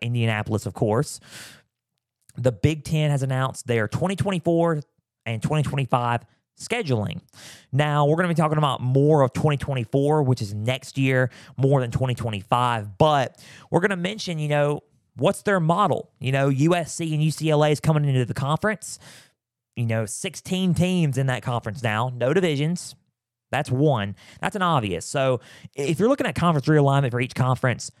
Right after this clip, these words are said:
no more divisions. A C C did away with the divisions this year. So A C C is just like the Big twelve. They'll have no divisions. <clears throat> You, uh, the Big Ten will have divisions and the S E C will have divisions, but that's it.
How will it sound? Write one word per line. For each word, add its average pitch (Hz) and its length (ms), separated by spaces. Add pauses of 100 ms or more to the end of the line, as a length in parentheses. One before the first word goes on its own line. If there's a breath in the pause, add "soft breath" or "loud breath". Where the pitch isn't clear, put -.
(320)
no 170 280
more 208 180
divisions. 127 560 (240 soft breath)
A 196 160
C 214 180
C 220 200
did 190 120
away 165 160
with 156 120
the 147 40
divisions 131 360
this 139 200
year. 98 240
So - 200
A 151 120
C 160 140
C 160 320
is 110 140
just 131 180
like 135 160
the 117 80
Big 123 140
twelve. 147 420 (320 loud breath)
They'll 151 160
have 151 180
no 139 140
divisions. 117 580 (140)
<clears throat> 151 80 (500 loud breath)
You, 131 200 (100)
uh, 113 200
the 120 100
Big 160 160
Ten 175 280
will 190 120
have 175 160
divisions 180 420
and 139 100
the 135 140
S 147 140
E 139 80
C 160 180
will 156 140
have 151 160
divisions, 147 400
but 110 100
that's 151 240
it. 156 320